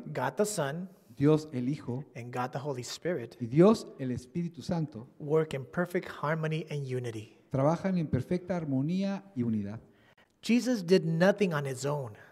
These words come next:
Speaker 2: Jesús no hizo nada por sí mismo,
Speaker 1: but in perfect submission to the Father,
Speaker 2: sino en perfecta sumisión al Padre,
Speaker 1: following the Father's plan.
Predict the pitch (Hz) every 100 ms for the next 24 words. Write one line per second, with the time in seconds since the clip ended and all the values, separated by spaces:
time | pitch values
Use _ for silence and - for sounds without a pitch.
0 | - 156 254 277 277 262 247 214 202 175
1 | 117 - - - _ _ - 139 175 156
2 | 113 - - - - 147 147 147 185 214
3 | 214 - 160 156 170 160 143 127 123 123
4 | 117 110 - 170 180 170 156 - 175 175
5 | 190 151 - 156 143 127 160 156 131 98
6 | 104 104 107 - - - - 202 226 233
7 | 185 - 160 165 170 - - 135 123 110